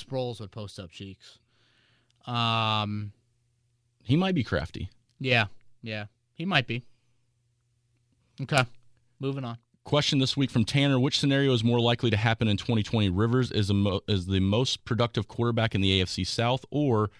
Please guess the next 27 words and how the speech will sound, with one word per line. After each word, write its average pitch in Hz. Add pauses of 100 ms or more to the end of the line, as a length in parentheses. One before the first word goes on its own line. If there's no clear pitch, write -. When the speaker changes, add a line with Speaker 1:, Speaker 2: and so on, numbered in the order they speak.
(200)
Speaker 2:
Rivers 101
is 87
the 92
least 101
productive 90
quarterback 82
in 92
the 87
A 87
F 82
C 87
South 85
in 92
terms 90
of 82
overall 117
efficiency, 127 (360)
total 127
yards, 95 (200)
and 87
touchdowns? - (160)
Speaker 1:
It's -
a 175
good 226
question. 147 (640)
Interesting 170
question. -